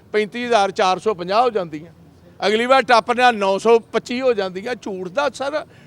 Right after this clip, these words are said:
ਟੋਟਲ ਝੂਠ ਦਾ ਜ਼ੋਰ ਫੜਿਆ ਇਹਨਾਂ ਨੇ। ਪੀ ਐਚ ਡੀ ਝੂਠ ਬੋਲਣ ਦੀ ਹੈ, ਤਾਂ ਇਸੇ ਗੱਲ ਕਾਰਨ ਹਮੇਸ਼ਾ ਇਹ ਤਰੀ-, ਤੌਰ ਤਰੀਕਾ ਇਹੋ ਜਿਹਾ ਲੱਭਦੇ ਨੇ ਜਿਹਦੇ ਨਾਲ ਆਪੋਜੀਸ਼ਨ ਨੂੰ ਗੱਲ ਕਰਨ ਦਾ ਮੌਕਾ ਨਾ ਦਿੱਤਾ। ਇਹ ਕਿੰਨਾ ਚਿਰ, ਤੁਹਾਨੂੰ ਮੈਂ ਇੱਕੋ ਗੱਲ ਦੱਸੀ, ਅਗਲੇ ਸਾਲ ਤੱਕ,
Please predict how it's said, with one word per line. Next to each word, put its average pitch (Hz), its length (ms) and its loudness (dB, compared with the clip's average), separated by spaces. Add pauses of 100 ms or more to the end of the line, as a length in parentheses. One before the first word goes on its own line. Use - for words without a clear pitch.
(200)
ਟੋਟਲ 302 640 2
ਝੂਠ 214 360 -6
ਦਾ 254 220 2
ਜ਼ੋਰ 202 320 2
ਫੜਿਆ 160 360 -4
ਇਹਨਾਂ 156 200 -12
ਨੇ। - 80 -20 (720)
ਪੀ 214 140 2
ਐਚ 233 160 6
ਡੀ 226 200 -4
ਝੂਠ 185 300 -4
ਬੋਲਣ 196 340 2
ਦੀ 202 180 -2
ਹੈ, 220 100 8
ਤਾਂ 226 260 -2 (100)
ਇਸੇ 302 320 2
ਗੱਲ 269 240 4
ਕਾਰਨ 185 300 -2 (720)
ਹਮੇਸ਼ਾ 262 560 4
ਇਹ 294 100 6
ਤਰੀ-, 226 400 -2
ਤੌਰ 214 240 2
ਤਰੀਕਾ 233 400 2
ਇਹੋ 208 140 2
ਜਿਹਾ 214 140 4
ਲੱਭਦੇ 208 400 0
ਨੇ 220 140 -2
ਜਿਹਦੇ 226 320 0
ਨਾਲ 208 320 2
ਆਪੋਜੀਸ਼ਨ 190 640 -4
ਨੂੰ 220 160 -6
ਗੱਲ 175 160 -2
ਕਰਨ 180 260 -6
ਦਾ 196 100 -2
ਮੌਕਾ 170 300 -8
ਨਾ 170 120 -18
ਦਿੱਤਾ। - 300 -20 (520)
ਇਹ 254 140 4
ਕਿੰਨਾ 262 260 2
ਚਿਰ, 269 180 2
ਤੁਹਾਨੂੰ 247 340 2
ਮੈਂ 277 120 4
ਇੱਕੋ 269 280 2
ਗੱਲ 240 200 4
ਦੱਸੀ, 214 340 2
ਅਗਲੇ 254 240 8
ਸਾਲ 214 260 4
ਤੱਕ, 175 240 -2